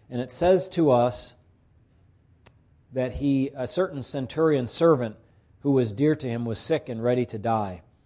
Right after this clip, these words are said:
And so when he heard about Jesus, he sent elders of the Jews to him, pleading with him to come and heal his servant.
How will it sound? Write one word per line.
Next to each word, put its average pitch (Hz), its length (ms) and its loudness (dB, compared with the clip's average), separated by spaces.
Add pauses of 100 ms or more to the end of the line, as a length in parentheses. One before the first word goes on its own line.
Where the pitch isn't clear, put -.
(640)
And 117 100 -14
so 147 180 4
when 143 200 4
he 160 300 6
heard 165 340 6
about 120 280 0
Jesus, 131 480 6
he 131 100 -4
sent 147 240 0
elders 147 360 6
of 139 100 -6
the 120 80 -2
Jews 143 380 2
to 120 120 -4
him, 113 200 -4
pleading 143 340 2
with 120 140 -4
him 127 120 -6
to 113 60 -6
come 120 300 -6
and 110 80 -10
heal 117 320 0
his 95 120 -8
servant. 107 440 -4